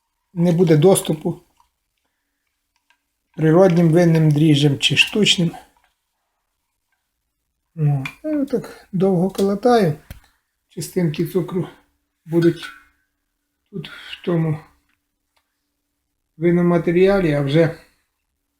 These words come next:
потім я їм дам трошки осісти, зливаю, ну, до тієї пори не доливаю, не зливаю, щоб цукор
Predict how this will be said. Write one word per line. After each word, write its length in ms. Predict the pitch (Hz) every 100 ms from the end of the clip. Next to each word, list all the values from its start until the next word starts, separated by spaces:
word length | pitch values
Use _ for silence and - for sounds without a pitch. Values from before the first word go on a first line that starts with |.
| _ _ _ _ _ _ _ _ _ _ _ _ _ _ _ _ _ -
потім 260 | 160 156
я 140 | 156 151
їм 160 | 156
дам 200 | 156 147
трошки 340 | 160 147 - 175
осісти, 560 | - 349 - - 311 _ _ _ 247
зливаю, 720 | 151 156 180 151 147 165 226 262 _ -
ну, 180 | 320 247
до 120 | 175
тієї 220 | 170 160
пори 240 | 156 165 156
не 140 | 160
доливаю, 480 | 156 175 190 240 - -
не 100 | 170
зливаю, 540 | 156 233 233 208 151 - _ _
щоб 200 | _ 170
цукор 340 | - - -